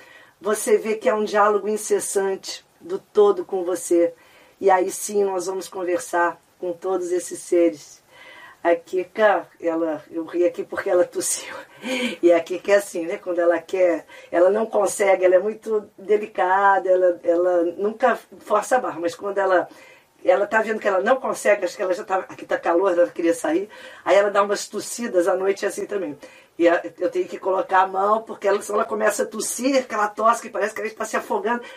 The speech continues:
Aí basta colocar a mão que passa. Agora ela queria sair, mas começa a tossir, aquela tosse muito providencial, né?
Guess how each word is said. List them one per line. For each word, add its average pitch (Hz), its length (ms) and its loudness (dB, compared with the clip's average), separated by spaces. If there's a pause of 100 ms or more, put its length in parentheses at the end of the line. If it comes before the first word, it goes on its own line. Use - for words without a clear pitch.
(100)
Aí 294 140 2
basta 311 280 2
colocar 262 460 -2
a 214 80 -4
mão 226 200 -4
que 254 120 -12
passa. - 320 -10
Agora 190 160 2
ela 202 160 -4
queria 196 260 -4
sair, 180 440 -2
mas 214 480 -2 (520)
começa 214 360 2
a - 40 -8
tossir, 247 760 0 (360)
aquela 196 320 0
tosse 190 380 -2
muito 214 340 -6
providencial, 202 920 2
né? 254 160 -6